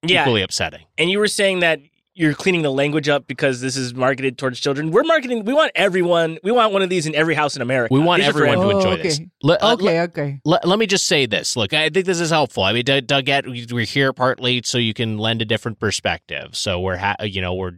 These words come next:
Speaker 2: we're happy to have your input. I'm just going to say what is and isn't realistic for our business plan.
Speaker 1: This, I,
Speaker 3: All right.
Speaker 1: I feel like I may, I maybe have it. Maybe we're thinking a little too hard about this.
Speaker 2: Uh-huh.
Speaker 1: You know,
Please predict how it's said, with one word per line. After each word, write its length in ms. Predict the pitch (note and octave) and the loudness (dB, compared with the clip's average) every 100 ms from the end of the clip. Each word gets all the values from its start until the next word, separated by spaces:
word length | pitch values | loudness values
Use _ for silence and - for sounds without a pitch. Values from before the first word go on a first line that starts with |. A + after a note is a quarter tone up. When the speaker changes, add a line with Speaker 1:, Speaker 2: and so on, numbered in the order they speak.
| F#2+ | -10
Speaker 2:
we're 180 | G2 | -8
happy 340 | F2+ G2+ G2 G2 | -2 -2 -2 -4
to 80 | F#2 | -2
have 260 | F#2+ F2 | -2 -4
your 160 | F#2 F#2 | -4 -6
input. 400 | F2+ F2 F#2+ G2 | -6 -6 -4 -2
I'm 160 | F#2+ | -4
just 180 | F#2+ G2+ | -4 -6
going 180 | - G2 | -4 -4
to 60 | F#2+ | -4
say 220 | G2 F#2 | -4 -2
what 220 | F#2+ F#2+ | -2 -2
is 180 | G2+ F#2 | -4 -4
and 100 | F#2 | -6
isn't 200 | F2 F#2 | -8 -8
realistic 680 | F2+ E2+ E2 D#2 - D#2+ _ _ - | -8 -8 -8 -10 -10 -14 _ _ -8
for 100 | F#2 | -6
our 100 | E2+ | -4
business 320 | F#2 D2+ D#2+ | -6 -6 -10
plan. 280 | - D#2 C#2+ | -12 -12 -6
Speaker 1:
This, 340 | F#3 A3+ A3 - C#3 | 0 0 0 -6 -2
I, 240 | F3 F#3 _ | -2 -4 _
Speaker 3:
All 120 | F#3 | -4
right. 300 | F#3+ F3 F3 - _ _ - | -2 -2 -6 -12 _ _ -2
Speaker 1:
I 120 | D3+ | -2
feel 200 | F#3 A#3+ | 0 2
like 380 | A3+ F#3 - - _ _ _ _ _ _ _ | 2 0 -8 -18 _ _ _ _ _ _ _
I 200 | C3 C#3+ | -2 -2
may, 200 | C#3+ D3+ D3+ | 0 -4 0
I 100 | C#3+ | 0
maybe 240 | D#3+ E3+ | 2 2
have 220 | C#3+ C#3+ | 2 0
it. 80 | D3+ | -2
Maybe 160 | C#3+ D3+ | -2 0
we're 120 | D3+ | 0
thinking 220 | D3+ D3 | 0 0
a 60 | C#3+ | 0
little 80 | C#3 | 0
too 140 | D#3 | 0
hard 180 | C3 C3+ | 2 2
about 260 | C#3 C#3 - | 2 0 0
this. 240 | D3 D3 | 0 0
Speaker 2:
Uh-huh. 300 | G#2 A#2 G2+ - | -2 -2 -4 -4
Speaker 1:
You 100 | C3+ | -2
know, 240 | D3+ D3 | 2 2